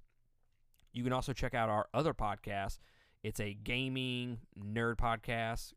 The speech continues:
called the Two Game Podcast. That is the number two. And you can search for that on all your favorite, uh, podcast streaming apps as well. But what you're here for, you're here for Mortal Kombat.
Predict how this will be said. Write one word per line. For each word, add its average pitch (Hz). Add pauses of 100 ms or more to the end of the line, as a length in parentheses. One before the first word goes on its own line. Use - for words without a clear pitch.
called 101 (180)
the 101
Two 131
Game 101
Podcast. -
That 101
is 95 (400)
the 104
number 104
two. 67 (800)
And 95
you 110
can -
search 110
for 110
that 101
on 98 (100)
all 110
your 107
favorite, 101
uh, 92 (420)
podcast 107
streaming 92
apps 87 (100)
as 85
well. 58 (1600)
But 107
what 143
you're 175
here 143
for, 135
you're 123
here 135
for 117
Mortal 107
Kombat. 78